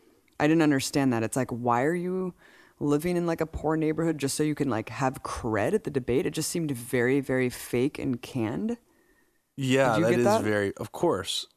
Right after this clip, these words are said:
Speaker 2: I don't, I actually don't remember that particular moment, but that's fucking phony as fuck. He's acting like he lives basically in the ghetto where, like, the f-, shootings and gang violence and stuff takes place. What is he trying to say?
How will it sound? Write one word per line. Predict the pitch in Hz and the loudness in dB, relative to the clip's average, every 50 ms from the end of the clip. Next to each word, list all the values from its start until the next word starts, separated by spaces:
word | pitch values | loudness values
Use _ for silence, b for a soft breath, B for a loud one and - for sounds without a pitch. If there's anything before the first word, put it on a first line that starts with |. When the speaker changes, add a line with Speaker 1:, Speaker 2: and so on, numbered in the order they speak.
| _ _ _ | _ _ _
Speaker 2:
I | - 123 143 | 4 4 6
don't, | 160 180 180 - - | 6 4 2 2 4
I | 127 131 147 | 4 6 6
actually | 165 175 - - 147 | 6 4 2 2 2
don't | 127 131 131 117 | 4 4 4 4
remember | 110 110 110 123 147 147 127 | 2 2 2 2 4 4 4
that | 113 104 | 4 2
particular | - - - - 113 - 120 110 107 | 2 -2 -4 -4 -4 -2 -2 0 0
moment, | 110 117 110 101 98 98 | 2 2 0 0 -2 -6
but | 90 | -2
that's | 98 110 107 101 - - | 0 0 0 0 -2 -8
fucking | - - 120 113 - 98 - 101 107 - | -2 -2 -2 0 0 -6 -10 -10 -14 -6
phony | - 117 113 123 117 101 87 | -2 0 0 0 0 -2 -4
as | - - - | -6 -10 -12
fuck. | - - 107 110 - - _ - - _ _ _ _ _ _ _ _ _ _ _ _ _ _ _ _ _ _ | -4 -2 -2 -2 -2 -6 _ -20 -20 _ _ _ _ _ _ _ _ _ _ _ _ _ _ _ _ _ _
He's | - 127 110 | 0 0 2
acting | 110 110 117 185 - - 131 117 | 4 4 4 4 4 2 2 2
like | 110 107 - | 2 0 -2
he | - - 117 | -4 -4 -2
lives | 113 107 107 110 117 113 107 | 0 2 2 2 2 0 -2
basically | 98 110 110 113 - 113 113 113 98 67 | 0 0 0 0 0 -2 -2 -2 -2 0
in | 104 110 110 | 0 0 0
the | 107 104 | 0 -2
ghetto | 98 104 101 104 113 120 120 | 0 0 0 2 2 2 2
where, | 120 117 104 | 2 0 0
like, | 98 92 95 95 - | -2 -2 -4 -4 -4
the | - 104 | -4 -4
f-, | 98 - - - - - | -4 -4 -10 -16 -18 -12
shootings | - - - - 110 107 117 113 107 104 104 | -8 -6 -4 -2 0 0 0 0 0 -2 -2
and | 104 101 95 90 - - | -4 -4 -6 -8 -10 -6
gang | - 104 101 104 107 104 | -4 -2 -2 -2 0 0
violence | 110 117 123 131 139 131 - - | 0 0 0 -2 -4 -6 -8 -10
and | 135 | -6
stuff | - 147 139 - - | -6 -6 -6 -4 -6
takes | 147 139 - - | -6 -6 -6 -6
place. | - 147 139 143 147 - - | -6 -4 -4 -4 -6 -4 -2
What | 120 120 123 | 0 0 0
is | 131 131 | 0 -4
he | 135 110 | -6 -6
trying | - - 120 110 101 | -4 -4 -2 -2 -2
to | 98 | -4
say? | - - 123 107 90 95 - | -2 -2 -2 -2 -2 -6 -10